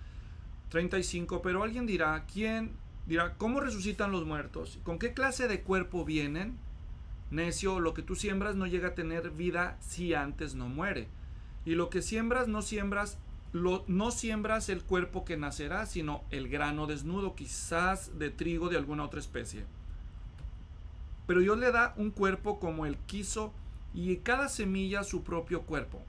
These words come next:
No toda carne es la misma carne, sino que es una, sino que una es la de los hombres y otra es la de las bestias". Bueno, expli-, empieza a explicar eso.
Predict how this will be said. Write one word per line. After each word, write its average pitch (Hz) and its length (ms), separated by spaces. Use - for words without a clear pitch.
No 208 200
toda 254 300
carne 208 440
es 180 100
la 196 140
misma 185 380
carne, 180 360
sino 156 360
que 160 160
es 160 140
una, 180 320
sino 185 360
que 180 260
una 220 320
es 202 100
la 202 120
de 190 80
los 170 220
hombres 175 240
y 185 40
otra 180 160
es 175 100
la 170 120
de 143 100
las 139 180
bestias". 202 260
Bueno, 233 180
expli-, 202 360
empieza 175 300
a 180 40
explicar 170 340
eso. 180 300